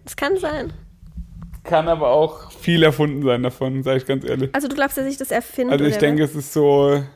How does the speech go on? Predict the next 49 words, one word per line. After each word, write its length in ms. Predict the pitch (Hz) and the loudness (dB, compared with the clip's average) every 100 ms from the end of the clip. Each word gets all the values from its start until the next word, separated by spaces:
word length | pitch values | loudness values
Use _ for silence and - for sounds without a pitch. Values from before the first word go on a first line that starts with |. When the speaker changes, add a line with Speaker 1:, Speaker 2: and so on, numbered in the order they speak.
| _ - - - _ _ _ _ - _ | _ -20 -20 -20 _ _ _ _ -20 _
Speaker 2:
also 160 | 127 127 | -4 0
ich 60 | |
sag 140 | 131 143 | 2 2
mal, 80 | 147 | 2
es 100 | 143 | 4
war 140 | 135 | 4
ungefähr 380 | 139 147 - 143 - - - - - - - - - - - | 4 0 0 -2 -4 -16 -18 -18 -20 -20 -20 -18 -16 -16 -10
vierzig 460 | - 156 - 147 | 0 0 0 -4
Prozent 480 | 151 139 - 131 127 | -4 -2 0 -2 -2
so 160 | 143 131 | -2 -2
schlimm, 320 | - 131 127 | -2 -2 -2
wie 60 | 131 | -2
du 80 | |
es 120 | 127 135 | -2 -4
jetzt 160 | - | -4
gerade 180 | 131 131 | -6 -6
beschreibst. 320 | - - - | -10 -12 -4
Speaker 1:
Also 140 | 254 247 | -2 -2
findest 460 | - 269 285 - | -2 -2 -2 -2
du, 40 | 269 | -4
ich 120 | - | -2
tendiere 340 | 262 240 247 | -4 0 -2
dazu, 200 | 254 - | -2 -4
stark 360 | 208 226 214 - | -6 -4 -6 -6
zu 120 | 262 | -6
übertreiben? 760 | 247 233 247 226 233 247 247 - _ _ _ | -4 -6 -6 -8 -6 -8 -10 -14 _ _ _
Speaker 2:
Naja, 380 | - 113 123 131 | -2 2 4 4
ich 100 | 139 | 2
sag 140 | 143 | 0
mal, 100 | 151 | 0
du 80 | 147 | 0
hast 160 | 143 | 0
eine 100 | 135 | 0
leicht 220 | 135 135 - | 2 2 -2
verklärte 420 | 147 - 135 127 | -4 -2 -2 0
Wahrnehmung, 460 | 123 123 131 127 127 | 0 0 0 -2 -4
was 180 | 131 135 | -8 -12
das 100 | - | -6
Thema 320 | 131 127 117 | -4 -2 -4
angeht. 300 | 123 127 131 | -6 -6 -4
Speaker 1:
Woher 140 | 240 | -2
Speaker 2:
Wenn 100 | 240 | -2
Speaker 1:
weißt 160 | 262 - | -2 -2
du, 20 | |
Speaker 2:
das 100 | 247 | -4
Speaker 1:
warst 120 | - 277 | -4 -4
du 40 | |
Speaker 2:
angeht. 180 | 220 214 | -6 -8
Speaker 1:
dabei? 160 | 208 | -8